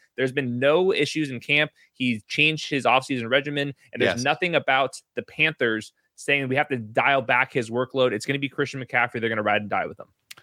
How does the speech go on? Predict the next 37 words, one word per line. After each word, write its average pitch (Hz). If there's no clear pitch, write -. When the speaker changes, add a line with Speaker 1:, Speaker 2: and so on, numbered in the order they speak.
Speaker 2:
The 117
two 170
best 151
backs 131
last 113
season, 135
Derrick 113
Henry, 131
Jonathan 113
Taylor, 117
were 98
both 123
averaging 117
over, 113
I 104
don't 110
know, 85
twenty-one 117
touches 113
per 113
contest. 117
There 147
aren't 190
that 127
many 151
backs 127
when 131
we 123
go 131
throughout 135
the 113
league 117
and 101
go 139
through 135
these 120
rankings, 117